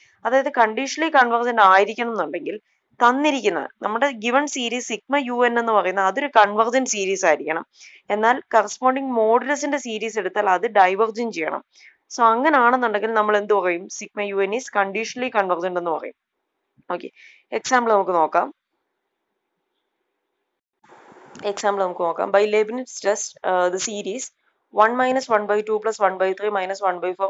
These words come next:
plus et cetera. It is an alternating series ആണ്. ഇത് നമ്മൾ അവിടെ കണ്ടായിരുന്നു. നമ്മൾ ഓൾട്ടർനേറ്റിംഗ് സീരീസ് പറഞ്ഞപ്പം ഫസ്റ്റ് എക്സാമ്പിൾ ചെയ്തിട്ട് അതിന്റെ പർട്ടിക്കുലർ കേസ് ആയിട്ട് ഇത് പറഞ്ഞായിരുന്നു. So ഈ സീരീസ് എന്ത് ചെയ്യും എന്നാണ് നമുക്കവിടെ കിട്ടിയത്. അതായത് ഈ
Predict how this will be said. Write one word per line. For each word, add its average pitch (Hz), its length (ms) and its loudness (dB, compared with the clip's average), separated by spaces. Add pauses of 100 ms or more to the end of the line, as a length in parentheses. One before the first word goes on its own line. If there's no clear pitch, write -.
plus 180 200 -4
et - 100 -18
cetera. 165 240 -6
It 180 100 -12
is - 100 -10
an 233 140 2
alternating 233 680 2
series 190 360 -4
ആണ്. 143 120 -4 (640)
ഇത് 262 100 -6 (100)
നമ്മൾ 240 280 2
അവിടെ 226 220 2
കണ്ടായിരുന്നു. 180 500 2 (120)
നമ്മൾ 214 220 2
ഓൾട്ടർനേറ്റിംഗ് 220 580 -2
സീരീസ് 202 320 -8
പറഞ്ഞപ്പം 196 400 2 (360)
ഫസ്റ്റ് 214 320 -2
എക്സാമ്പിൾ 208 340 2 (100)
ചെയ്തിട്ട് 190 320 0
അതിന്റെ 196 240 0
പർട്ടിക്കുലർ 202 400 0 (120)
കേസ് 190 240 -6
ആയിട്ട് 185 240 0
ഇത് 190 60 -2 (100)
പറഞ്ഞായിരുന്നു. 160 480 0 (800)
So 226 60 -10 (120)
ഈ 254 40 -6 (100)
സീരീസ് 240 360 -4
എന്ത് 214 140 -4
ചെയ്യും 220 180 -2
എന്നാണ് 202 220 2
നമുക്കവിടെ 190 360 -2
കിട്ടിയത്. 180 360 0
അതായത് 196 300 0
ഈ - 20 -8